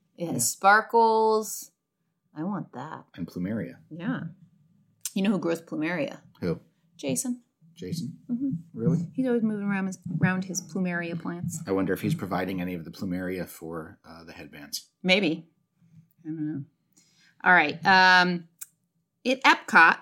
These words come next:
Speaker 1: there have been some announcements to the new festivals that are coming up.
Speaker 2: That's right. Coming up first, we have the Taste of Epcot International Festival of the Holidays, presented by Advent Health, which will take place from November twenty-seventh through December thirtieth at the Walt Disney World Resort.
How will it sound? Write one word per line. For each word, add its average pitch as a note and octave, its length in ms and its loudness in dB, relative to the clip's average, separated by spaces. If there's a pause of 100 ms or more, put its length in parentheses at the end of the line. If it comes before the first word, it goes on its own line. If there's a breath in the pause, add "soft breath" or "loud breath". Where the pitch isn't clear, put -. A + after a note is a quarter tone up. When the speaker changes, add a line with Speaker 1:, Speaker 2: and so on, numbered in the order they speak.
(680)
Speaker 1:
there F3+ 240 6
have E3 400 0
been A#3 220 6
some D#4+ 220 4
announcements A3+ 680 4 (120)
to F3+ 200 -6
the E3+ 120 -6
new F3+ 240 2
festivals G4+ 520 0
that F#3 140 -2
are D3 60 -2
coming C3+ 280 -6
up. - 140 -14 (840)
Speaker 2:
That's - 220 -2
right. C3+ 180 2
Coming A#2 300 2
up G#2 120 -2
first, E3 320 -2
we A#2 120 -4
have G2+ 160 0
the F#2+ 100 0
Taste - 320 -2
of C#3 80 -2
Epcot C3+ 500 -6
International B2 640 0
Festival A#2 500 -2
of F#2 60 -4
the F2 80 -6
Holidays, B2 640 -2 (280 loud breath)
presented A2+ 520 2
by F#2+ 180 0
Advent F#2 500 -2
Health, C#3+ 360 -2
which - 160 -8
will - 120 -8
take G2 180 -6
place A2 300 -2
from G2 160 -6
November F#2+ 340 -2
twenty-seventh G2+ 800 -2 (240 soft breath)
through G2 140 -2
December F2+ 460 -2
thirtieth F#2+ 580 0
at F2 140 -10
the E2 100 -6
Walt E2 260 -6
Disney E2+ 280 -4
World D2 280 -8
Resort. F2+ 500 0